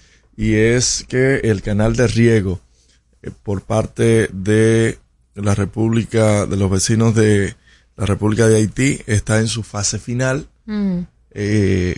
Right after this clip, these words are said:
Speaker 1: contra todo pronósticos, contra toda clase de ataques que ha recibido, contra el cierre de las fronteras, contra el cierre del,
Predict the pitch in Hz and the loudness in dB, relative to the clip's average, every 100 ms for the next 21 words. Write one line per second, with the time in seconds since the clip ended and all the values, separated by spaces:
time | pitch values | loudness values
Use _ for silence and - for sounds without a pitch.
0 | - 117 110 113 95 127 139 - 135 151 | -2 0 2 0 0 2 2 0 0 0
1 | 156 - 131 101 131 139 - - 117 107 | -2 -2 -8 -4 -4 -4 -8 -6 -2 -2
2 | 101 101 - 127 127 127 117 - 123 123 | -2 -4 0 2 4 2 0 -2 -2 -2
3 | - 123 107 101 98 104 110 110 - 107 | -2 -4 -4 -6 -4 0 2 0 -2 -6
4 | 87 131 135 - 113 107 - 104 101 98 | -2 -2 -2 -2 -4 -4 -6 -6 -6 -4
5 | 101 107 117 127 117 113 - _ _ _ | -4 -2 0 2 2 -2 -6 _ _ _
6 | - 120 127 120 117 113 107 110 107 95 | -4 0 0 0 0 0 0 0 -2 -2
7 | - 120 131 131 127 123 117 - - _ | -2 0 2 2 2 2 0 -2 -8 _
8 | _ - 98 113 113 110 107 - 110 107 | _ -10 -2 0 2 2 0 -2 0 0
9 | 104 143 139 117 117 - - 110 117 123 | 0 2 2 2 0 -4 -4 -2 0 -2
10 | - 120 117 117 107 104 90 - 113 110 | -2 -2 0 -2 -2 -4 -4 0 2 4
11 | 120 117 113 95 87 90 107 101 95 | 4 4 2 0 -4 -2 0 0 -2